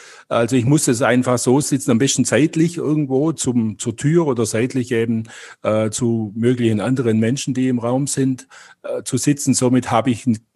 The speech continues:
Sicherheitsgefühl, ja, geht jedem so, auch dem Kind, ja. Und gleichzeitig kann ich mich eben dann auf meine Arbeit konzentrieren.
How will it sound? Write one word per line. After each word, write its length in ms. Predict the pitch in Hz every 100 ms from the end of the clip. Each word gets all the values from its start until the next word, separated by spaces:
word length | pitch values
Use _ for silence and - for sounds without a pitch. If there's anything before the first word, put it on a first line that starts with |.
| _
Sicherheitsgefühl, 1040 | - 143 147 143 160 - - 160 196 226 - _ -
ja, 380 | 101 131 143 -
geht 180 | 104
jedem 260 | 120 135 151
so, 260 | - 131 120
auch 100 | 104
dem 160 | 98
Kind, 320 | - 131 165 -
ja. 240 | 95 117 - - - -
Und 140 | - 107
gleichzeitig 520 | 113 120 - 117 113
kann 160 | 117 110
ich 80 |
mich 160 | 107 104
eben 240 | 107 107
dann 160 | 101 101
auf 160 | 98 107
meine 240 | 95 92
Arbeit 320 | 92 92 87
konzentrieren. 680 | - 87 87 82 76 71 71